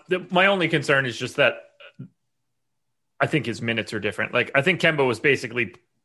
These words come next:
playing, you know, his normal run, or at least close to it. Whereas Towns, I think, just could be limited, and that's the problem for it. But I agree. I,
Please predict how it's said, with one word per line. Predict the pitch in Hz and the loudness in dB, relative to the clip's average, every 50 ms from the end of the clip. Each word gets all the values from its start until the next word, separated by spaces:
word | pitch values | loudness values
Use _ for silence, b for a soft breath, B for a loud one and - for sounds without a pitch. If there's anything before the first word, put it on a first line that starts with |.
| _ _ | _ _
playing, | - - 151 151 139 135 127 120 117 113 110 110 | -6 0 2 2 4 4 2 2 0 -2 -2 -4
you | 120 | -2
know, | 120 104 101 110 107 - | -2 0 0 -2 -4 -6
his | - - 135 113 104 | -6 -4 -4 -4 -2
normal | 131 139 139 131 135 131 123 123 117 113 | 0 2 4 4 4 4 2 2 0 2
run, | 110 113 110 107 104 | 2 2 2 2 2
or | 110 113 117 | 2 2 2
at | 117 | 2
least | 131 131 120 - | 0 0 -2 -4
close | - - 131 117 107 - - | -2 0 2 2 2 0 -2
to | - 117 107 104 | -4 -4 -2 -2
it. | 104 | 0
Whereas | - 127 123 120 117 110 - | 2 4 4 4 4 2 2
Towns, | - 147 143 139 135 123 117 107 - - - | 2 2 4 4 2 2 0 -2 -2 0 0
I | 131 | 0
think, | 113 - - 120 - - - | 0 0 -4 -6 -6 -8 -8
just | - 107 - - | -8 -8 -8 -6
could | - 131 117 104 | -6 -6 -6 -4
be | 101 104 101 | -4 -6 -6
limited, | 101 101 107 104 104 104 113 110 110 107 | -4 -4 -4 -4 -4 -2 -2 -4 -4 -4
and | 101 101 | -4 -4
that's | 104 104 104 - - | -2 -4 -4 -6 -10
the | - 107 101 | -12 -8 -2
problem | - 117 113 110 110 107 | 0 0 0 0 -2 -2
for | - 127 120 | 0 0 0
it. | 104 | 2
But | 139 143 | 4 4
I | 156 160 | 4 4
agree. | 131 113 123 127 123 110 110 113 | 2 2 2 2 2 2 2 2
I, | 117 110 110 110 | 0 0 0 -2